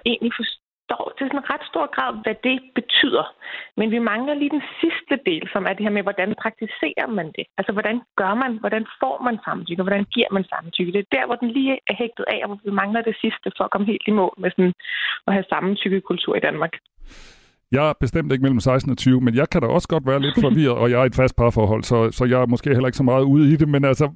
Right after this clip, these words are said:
Speaker 2: jeg kan da også godt være lidt forvirret. Hvornår er der egentlig samtykke, hvis ikke man får spurgt direkte med, øh,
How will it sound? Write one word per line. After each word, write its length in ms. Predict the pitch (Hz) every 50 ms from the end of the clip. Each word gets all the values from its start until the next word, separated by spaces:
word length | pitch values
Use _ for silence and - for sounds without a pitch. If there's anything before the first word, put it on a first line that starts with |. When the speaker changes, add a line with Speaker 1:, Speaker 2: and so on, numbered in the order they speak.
| - - 139
Speaker 2:
jeg 100 | 139 170
kan 100 | - 190
da 40 | 180
også 120 | 196 -
godt 100 | 262 214
være 100 | 190 175
lidt 140 | 165 160 -
forvirret. 320 | - 147 139 170 160 127
Hvornår 320 | 110 120 139 165 202 208 160
er 40 |
der 60 | 151 160
egentlig 200 | 175 185 151 127
samtykke, 500 | - 131 147 190 - - 165 143 151 131
hvis 160 | 131 - -
ikke 160 | 160 - -
man 100 | 175 135
får 140 | - 127 120
spurgt 340 | - - - 175 143 - -
direkte 460 | 147 196 - 117 120 147 - - 113
med, 280 | 110 110 107 107 110
øh, 240 | 113 113 110 101 104